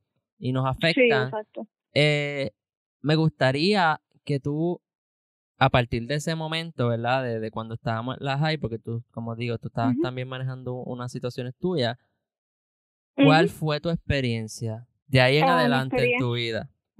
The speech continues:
Speaker 2: De ahí en adelante. Pues mira, la razón en la que yo decidí en ese momento, ah, ¿verdad?, quitarme de, de la, de la escuela superior fue porque había llegado a,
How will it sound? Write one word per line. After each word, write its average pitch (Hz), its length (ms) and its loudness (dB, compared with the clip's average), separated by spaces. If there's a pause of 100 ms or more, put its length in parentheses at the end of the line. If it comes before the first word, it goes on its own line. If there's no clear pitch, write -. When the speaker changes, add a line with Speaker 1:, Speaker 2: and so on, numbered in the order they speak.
(840)
Speaker 2:
De 233 160 6
ahí 220 100 8
en 233 80 2
adelante. 247 480 -2 (480)
Pues 262 140 2
mira, 240 440 4 (1500)
la 277 180 10
razón 320 560 2
en 403 60 2
la 349 80 2
que 277 140 6
yo 262 100 8
decidí 277 540 2
en 262 100 0
ese 269 200 -6
momento, 240 800 0
ah, - 540 -2 (600)
¿verdad?, 233 300 4 (100)
quitarme 262 600 2
de, 254 220 4
de 226 120 4
la, 202 280 2
de 208 100 -2
la 220 60 -2
escuela 226 280 -4
superior 233 540 2 (840)
fue 285 100 8
porque 330 240 8
había 285 200 8
llegado 311 640 2
a, 262 300 2